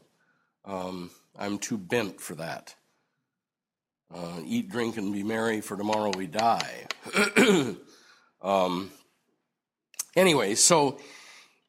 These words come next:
in, in the circumstances, uh, Jesus has been raised. Some doubted. They imagined, of course, that the Son was present in some outward assumed appearance,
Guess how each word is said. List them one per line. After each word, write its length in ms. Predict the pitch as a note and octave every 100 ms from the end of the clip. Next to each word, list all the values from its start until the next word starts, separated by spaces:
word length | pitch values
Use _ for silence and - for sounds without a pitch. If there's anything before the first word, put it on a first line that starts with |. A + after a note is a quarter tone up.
| -
in, 500 | D#3 D3+ C#3+ C3+ - -
in 280 | C3 C3+ B2+
the 420 | B2 A2+ A2+ F#2+ - G#2+
circumstances, 1160 | - - A#3 A3 C#3+ - C3 A2+ G#2 A2+ A2 - - -
uh, 180 | A2 A2+
Jesus 520 | G2+ E3 F#3+ F#3+ E3
has 180 | D3+ C3
been 180 | A#2+ B2
raised. 600 | C3 F3 G#3 G#3+ G#3 -
Some 380 | - D#3+ C#3 C3
doubted. 640 | C3+ D3 E3+ B3 C#4+ B3+ - - - _
They 140 | - B2
imagined, 520 | B2+ C#3+ D3 D#3 C3+
of 60 |
course, 320 | C3+ D#3 F3+ E3+
that 140 | A#2
the 100 | A#2
Son 260 | - D#3+ D#3
was 200 | B2+ -
present 400 | E3 D#3 D3 C3+
in 120 | C3
some 280 | - C3+ -
outward 380 | C#3+ D3+ D#3+ C#3
assumed 400 | C3 - E3 C#3
appearance, 800 | A2+ - E3 F#3 G3+ A3+ -